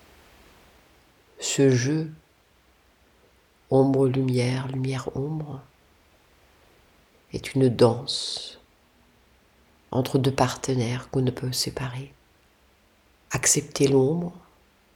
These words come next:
accepter son ombre et accepter sa lumière. Accepter sa lumière et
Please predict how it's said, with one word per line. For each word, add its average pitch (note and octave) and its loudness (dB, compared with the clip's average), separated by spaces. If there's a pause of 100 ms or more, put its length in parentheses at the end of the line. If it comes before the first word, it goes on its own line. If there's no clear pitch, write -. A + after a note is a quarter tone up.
accepter - -2 (120)
son A#3 2
ombre C3+ -8 (1500)
et C#3 2
accepter - -4
sa - 0 (220)
lumière. C#3 -8 (1900)
Accepter - -2
sa - 0 (200)
lumière C3 -2 (1400)
et D#3+ -2